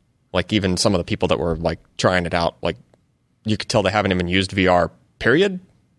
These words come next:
and they were still just jumping right in and playing the game and, and, like, kicking butt. So, um, definitely was pretty cool.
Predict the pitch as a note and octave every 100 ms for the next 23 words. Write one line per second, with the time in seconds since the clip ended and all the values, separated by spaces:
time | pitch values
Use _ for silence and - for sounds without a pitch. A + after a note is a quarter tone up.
0 | _ G2 F#2 F#2 F#2+ G2+ - A2+ G2+ F#2+
1 | F#2 F#2+ F2 F2 E2+ F2 F2 D#2 D#2+ D2+
2 | - D#2+ - F#2 E2 D#2 G#2 - E2 C#2+
3 | - - G2 E2+ - - - _ _ _
4 | _ _ G2 F2 E2+ F2 F2+ _ _ _
5 | _ _ _ A#2 A#2+ G2+ F2+ - F2+ E2
6 | D#2+